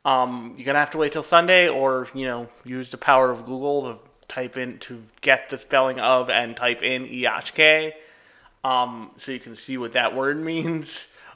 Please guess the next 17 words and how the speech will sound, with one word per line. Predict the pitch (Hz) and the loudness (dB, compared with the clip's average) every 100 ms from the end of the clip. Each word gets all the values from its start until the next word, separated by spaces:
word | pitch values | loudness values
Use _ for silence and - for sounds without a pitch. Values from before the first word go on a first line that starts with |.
| - | -20
But | 120 170 151 151 - - | 2 6 6 4 -6 4
definitely, | 165 165 175 160 156 | 4 4 2 -2 -2
if | 139 - | -6 -8
you | 139 147 143 135 131 127 127 123 - _ _ _ _ _ _ _ _ _ _ _ _ _ _ _ _ - | -8 -6 -4 -6 -10 -12 -18 -20 -20 _ _ _ _ _ _ _ _ _ _ _ _ _ _ _ _ -8
need | 180 208 196 | -2 -2 -2
some | - 185 175 170 165 156 _ _ _ _ _ _ _ _ _ _ _ _ _ - | -4 -4 -4 -8 -12 -16 _ _ _ _ _ _ _ _ _ _ _ _ _ -10
help | - 170 170 - - _ _ _ _ _ | 0 0 0 -6 -20 _ _ _ _ _
relaxing, | 156 160 165 160 151 - 123 117 110 110 _ _ | -6 2 8 8 6 -4 -12 -12 -14 -20 _ _
definitely | 156 147 175 151 | -2 -2 -2 -6
tune | 151 160 147 | -8 -8 -4
in | 143 139 135 131 _ - | -4 -6 -10 -14 _ -14
to | 147 135 127 123 117 _ _ _ _ _ _ | -10 -10 -10 -12 -14 _ _ _ _ _ _
the | 123 135 135 139 143 147 | -14 -10 -8 -8 -6 2
Iyashikei | 143 143 - 139 131 | 2 2 -2 -2 0
episode | 127 127 - 131 127 120 120 _ _ _ _ _ - | -2 -4 -2 -2 0 -4 -10 _ _ _ _ _ -4
of | 135 131 127 123 | 2 2 2 -2
Lunchbox | 131 127 143 127 | -4 -2 0 0